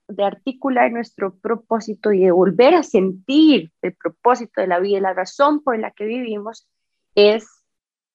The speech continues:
trascendernos a nosotros mismos, ¿verdad? Saber de que estamos ahí para algo más que solamente servirnos a nosotros mismos. Y esto, ¿verdad? Eh, eh,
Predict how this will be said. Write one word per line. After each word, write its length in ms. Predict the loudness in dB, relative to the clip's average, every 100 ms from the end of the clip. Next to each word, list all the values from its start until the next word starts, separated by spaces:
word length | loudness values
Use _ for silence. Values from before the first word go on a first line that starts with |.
| _ _ _ _
trascendernos 1300 | 2 2 0 _ -8 -6 -2 2 4 2 -2 -6 -6
a 100 | -4
nosotros 520 | -6 -8 -12 -8 -8
mismos, 720 | -4 -2 0 -2 -4 -10 -16 _
¿verdad? 500 | -10 -2 2 2 2
Saber 320 | 2 2 4
de 140 | 0
que 80 | -4
estamos 440 | -8 -4 -4 -4 -4
ahí 360 | -4 -4 -4
para 300 | -2 -2 -2 _
algo 440 | -2 0 -2 -8 -12
más 380 | -8 -8 -8
que 100 | -12
solamente 640 | -14 -8 -6 -4 -6 -6 -8
servirnos 800 | -6 -6 -4 0 0 0 -4 -6
a 80 |
nosotros 640 | -6 -8 -4 -6 -4 -6 -2
mismos. 560 | 0 0 0 -4 -2
Y 100 | 2
esto, 360 | 2 0 -4 -4 _ _ _ _ -2
¿verdad? 260 | 4 4 2
Eh, 280 | -4 -12 _
eh, 220 | -8 -8